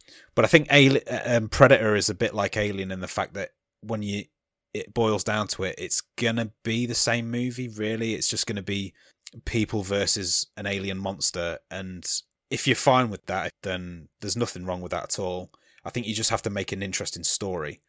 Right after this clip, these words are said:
instead of, uh, don't rehash the same stuff all the time. Just make something a little bit different. And I'm sure we'll get into Prey at some point in an episode or something like that, but I just wanna make sh-,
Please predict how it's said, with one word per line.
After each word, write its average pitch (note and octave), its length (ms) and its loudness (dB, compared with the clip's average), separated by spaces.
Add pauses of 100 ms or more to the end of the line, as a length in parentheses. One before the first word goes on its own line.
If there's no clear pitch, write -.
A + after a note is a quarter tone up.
(100)
instead F#2 320 -2
of, E2 100 -12
uh, F#2 140 -8
don't F#2+ 280 -2
rehash F#2 400 -4
the F2 80 -6
same F2+ 240 -4
stuff - 260 -8
all E2+ 60 -6
the E2 80 -6
time. E2+ 240 -8
Just - 160 -12
make F#2 180 -8
something F2 340 -10
a F2+ 80 -8
little F#2+ 220 -6
bit - 200 -4
different. D2 380 -10 (420)
And A#2 80 4
I'm A#2+ 80 4
sure E3 180 10
we'll B2 100 8
get G#2 120 4
into - 180 -6
Prey G2 220 2
at - 80 0
some F#2+ 180 -4
point F2 260 -6 (280)
in F2+ 100 -6
an F2+ 100 -4
episode F2 340 -4
or F2 40 -6
something F2 240 -6
like E2+ 160 -4
that, E2+ 280 0
but G2+ 60 2
I F#2+ 80 4
just F#2+ 180 -2
wanna F#2+ 160 0
make F#2 220 -4
sh-, - 180 -8